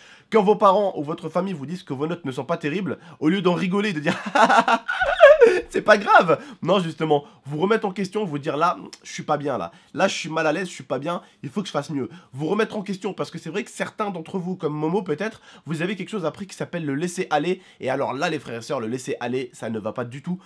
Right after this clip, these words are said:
parce que vous vous laissez aller, et en fait, ça devient de pire en pire les notes. Bon, Momo, explique-nous un tout petit peu tes notes. Je les ai prises sur le téléphone de Momo, donc, euh, il y a ses notes ici, comme ça, euh, montre un tout petit peu de, de loin, comme ça.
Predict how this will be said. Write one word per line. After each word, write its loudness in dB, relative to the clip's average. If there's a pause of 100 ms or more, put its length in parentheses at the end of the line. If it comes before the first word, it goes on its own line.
(140)
parce -6
que -6
vous -8
vous -10
laissez -2
aller, -2
et -4
en -4
fait, -10
ça -8
devient -6
de -10
pire -10 (120)
en -6
pire -8
les -6
notes. -10 (280)
Bon, 6
Momo, 2
explique-nous -8
un -2
tout -12
petit -10
peu -6
tes -4
notes. 4 (420)
Je -10
les -2
ai 0
prises -8
sur -6
le -6
téléphone -4
de -2
Momo, -2
donc, -4
euh, -4
il -4
y -4
a -8
ses -10
notes -8
ici, -10
comme -8
ça, -6
euh, -14
montre -12
un -20
tout -20
petit -20
peu -10
de, -12
de -20
loin, -8
comme -20
ça. -10